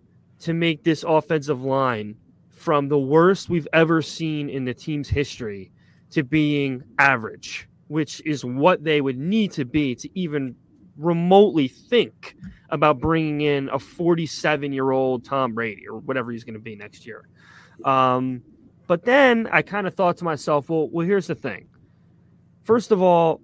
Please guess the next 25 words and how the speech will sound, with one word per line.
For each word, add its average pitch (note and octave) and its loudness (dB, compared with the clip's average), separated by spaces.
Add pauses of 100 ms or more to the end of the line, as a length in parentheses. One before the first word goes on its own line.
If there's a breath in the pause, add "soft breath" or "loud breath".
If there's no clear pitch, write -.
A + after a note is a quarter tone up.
(120)
you E3 0
know, C#3+ 2
there D#3 0
were D3+ 0
a C#3 0
lot E3+ 2
of A3 2
injuries D#3 0
in C#3+ -6
the C#3 -2
offensive C3 -2
line. A#2+ -6 (280)
Th-, B2+ -12
th-, C#3+ -6
there's D3+ 0
a D3 -2
possibility F#3 2
maybe D#3+ 0
they G3 -2
could F#3+ -4
restructure G3+ -2
Lewan, E3 2
bring D3 0
him G3 -2
back. D#3 2